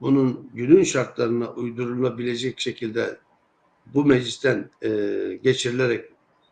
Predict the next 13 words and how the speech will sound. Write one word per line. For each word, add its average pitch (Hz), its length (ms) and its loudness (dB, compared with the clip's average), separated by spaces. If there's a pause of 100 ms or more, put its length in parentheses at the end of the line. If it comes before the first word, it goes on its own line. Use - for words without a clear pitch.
(160)
değiştirilebiliyorsa 123 960 0
buradan 147 520 2 (240)
öncelikle 131 960 2 (560)
Kültür 147 340 2
ve 131 140 2
Turizm 139 360 -2
Bakanımıza 113 540 -2
sesleniyorum. 113 680 -2 (400)
Diyorum 160 220 8
ki, - 240 -8 (1500)
siz - 280 -4
sektörün 156 560 2
içinde, 127 600 0